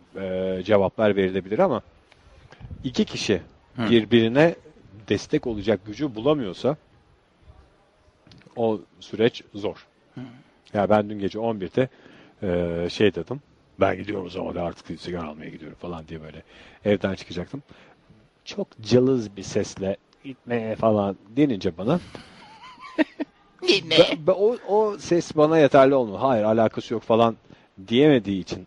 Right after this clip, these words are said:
Speaker 1: eşim,
Speaker 2: Hı hı.
Speaker 1: ben tekrar kendimi tutmak zorunda kaldım ve gecenin bir saatinde banyoya girdim. <laughs> "Islanırsam belki üşenirim." falan filan diyerek böyle biraz daha, e, geciktirmeye çalıştım.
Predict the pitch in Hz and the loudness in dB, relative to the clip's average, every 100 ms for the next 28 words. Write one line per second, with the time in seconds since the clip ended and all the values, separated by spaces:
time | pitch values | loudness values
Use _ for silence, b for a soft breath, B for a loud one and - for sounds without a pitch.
0 | - - - 202 _ _ - 98 101 139 | -14 -6 -2 -2 _ _ -10 -8 -10 -14
1 | _ _ _ _ _ _ 123 147 143 - | _ _ _ _ _ _ 2 4 2 -4
2 | _ - 110 107 95 113 98 92 _ 98 | _ 0 4 4 4 2 0 -6 _ -10
3 | 90 104 92 104 113 175 135 123 117 120 | -10 -10 -10 -6 -4 -2 0 0 0 -6
4 | 120 117 117 110 175 117 85 90 85 - | -2 -2 -2 -2 2 2 0 -12 -18 -20
5 | - - - - - _ - - _ _ | -20 -18 -18 -18 -20 _ -16 -16 _ _
6 | - 117 98 82 - 90 82 78 - 95 | -14 -14 -12 -14 -12 -12 -10 -12 -12 -14
7 | - 98 80 87 - 90 90 107 101 87 | -8 -8 -10 -12 -8 -6 -8 -6 -4 -4
8 | 90 92 95 101 98 143 123 107 - 101 | -4 -4 -4 -6 -4 0 2 2 0 -6
9 | - B B B B - 98 92 90 90 | -6 B B B B 0 2 2 0 -2
10 | 85 98 - - 95 92 95 92 170 | -4 -6 -6 -10 -8 -8 -8 -8 -10